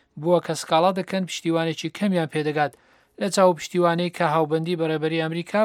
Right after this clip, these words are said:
بۆ شەڕەوانانی یەپەگا لە ڕەققە دابین دەکات. زەکەریا وە گوتوبێژی هاوبەندی سەرهەڵداوانی جەیشەل موجاهیدین دەڵێت، «ئەگەر ئەمە بەو ڕادەی یەپەگە پشتیوانیمان لێکرابە، لە هەڵوێستێکی ئاوا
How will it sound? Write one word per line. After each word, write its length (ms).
بۆ 80
شەڕەوانانی 640
یەپەگا 460
لە 60
ڕەققە 320
دابین 340
دەکات. 300
زەکەریا 460
وە 140
گوتوبێژی 560
هاوبەندی 480
سەرهەڵداوانی 800
جەیشەل 480
موجاهیدین 680
دەڵێت، 280
«ئەگەر 260
ئەمە 300
بەو 240
ڕادەی 460
یەپەگە 460
پشتیوانیمان 720
لێکرابە، 500
لە 140
هەڵوێستێکی 720
ئاوا 200